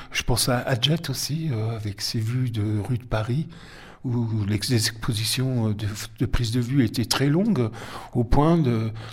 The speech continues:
de faire disparaître, euh, l'humanité, puisqu'elle se déplace, et parfois on peut l'apercevoir incidemment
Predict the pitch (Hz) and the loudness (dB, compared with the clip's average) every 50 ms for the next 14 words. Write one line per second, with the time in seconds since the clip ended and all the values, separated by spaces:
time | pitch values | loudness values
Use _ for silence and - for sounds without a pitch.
0 | - - 123 120 139 117 - - - 156 135 131 165 165 - - - 151 139 127 | -2 0 2 2 2 2 2 2 4 4 4 4 4 4 4 4 4 4 4 4
1 | 165 190 190 - - - 123 117 117 117 117 113 117 113 113 110 107 113 135 110 | 4 2 2 0 -2 0 2 2 2 2 2 0 0 2 2 2 2 2 2 0
2 | - 196 196 196 196 - - - - 107 101 - - 110 110 95 110 110 110 139 | 0 0 0 0 -2 -8 -8 -4 -4 -4 -2 -2 -2 -2 0 -2 -2 -2 0 0
3 | 156 165 160 - - - - - - - - - - - 110 107 110 107 104 - | 0 0 0 -2 -4 -6 -8 -12 -12 -14 -14 -6 0 2 2 4 4 2 0 0
4 | - - 98 139 131 113 101 113 - 110 113 113 113 107 107 110 - - - - | -2 -2 -2 0 0 -2 -4 -4 -2 -2 -2 0 0 0 0 0 0 2 4 4
5 | - 143 127 113 107 127 139 151 127 120 113 - - 120 110 117 117 113 113 135 | 4 4 4 4 4 2 2 2 2 0 0 0 0 2 2 2 2 4 2 2
6 | 139 151 147 135 120 | 2 2 0 0 -2